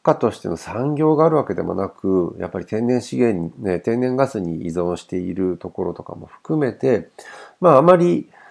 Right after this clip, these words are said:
その、まあ、ガスの値段の高騰とかでちょっと、えー、ロシアのポジションが高くなることはあっても、世界の先進国、大国であることってもう維持できなくなっているんだよ。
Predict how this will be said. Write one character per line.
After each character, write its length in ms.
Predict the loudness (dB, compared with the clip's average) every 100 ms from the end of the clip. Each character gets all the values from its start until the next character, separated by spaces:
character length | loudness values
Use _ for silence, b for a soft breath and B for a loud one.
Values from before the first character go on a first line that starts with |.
| b _
そ 160 | 0
の、 120 | 2
ま 120 | 2 2
あ、 20 |
ガ 240 | 2 -2
ス 180 | -2 -4
の 200 | 0 2
値 160 | 2 0
段 260 | 0 0
の 80 | -2
高 300 | 0 2 2
騰 180 | 0 -2
と 140 | 0
か 120 | 0
で 100 | 0
ち 80 | -2
ょ 40 | -6
っ 60 | -6
と、 360 | -4 -2 -2 -8 _ -2
え 40 |
ー、 180 | 0 2
ロ 100 | 0
シ 100 | -2
ア 20 |
の 60 | -6
ポ 160 | -8
ジ 60 | -6
シ 80 | -10
ョ 20 |
ン 20 |
が 40 | -10
高 300 | -14 -8 -6
く 100 | -2
な 120 | -2
る 80 | -2
こ 100 | -6
と 140 | -4
は 140 | -2 -4
あ 40 |
っ 60 | -6
て 180 | -10
も、 320 | -4 -4 -4 _ B B B
世 140 | -4
界 180 | 2 2
の 60 | 2
先 320 | 0 -2 -4 _
進 280 | -16 -4 -2
国、 300 | -2 -4 -8
大 220 | -2 -2
国 240 | 0 -2 4
で 80 | 4
あ 40 |
る 80 | 4
こ 120 | 0
と 100 | -2
っ 20 |
て 120 | -6
も 140 | -6 -2
う 20 |
維 140 | -2
持 120 | -2 -2
で 100 | -4
き 100 | 0
な 120 | 0
く 100 | 0
な 100 | -2
っ 80 | -2
て 100 | -8
い 60 | -6
る 100 | -8
ん 100 | -8
だ 80 |
よ。 80 | -12